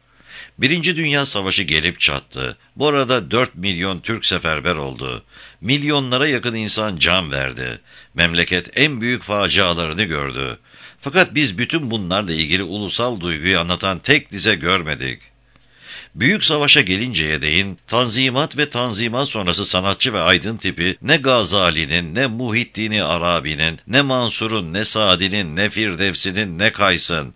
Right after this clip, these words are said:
ne Mevlana'nın, ne Karacaoğlan'ın, ne de Aşık Ömer'in farkında.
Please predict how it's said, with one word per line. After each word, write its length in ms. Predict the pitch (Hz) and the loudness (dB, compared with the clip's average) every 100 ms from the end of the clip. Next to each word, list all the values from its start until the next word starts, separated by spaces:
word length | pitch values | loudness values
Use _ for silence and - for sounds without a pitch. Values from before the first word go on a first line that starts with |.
| - | 0
ne 140 | 151 | 2
Mevlana'nın, 840 | 160 156 135 143 135 127 123 139 110 | 4 4 4 2 4 2 0 0 0
ne 100 | 117 | -2
Karacaoğlan'ın, 880 | - 101 87 101 101 80 76 95 92 - | 0 0 0 0 0 0 2 0 -2 2
ne 160 | 151 | 4
de 80 | 156 | 4
Aşık 440 | 95 123 101 143 | 4 4 4 2
Ömer'in 360 | 117 87 87 98 | 0 -2 0 -2
farkında. 760 | 87 82 69 80 73 71 64 | -2 -2 -2 -6 -2 -4 -4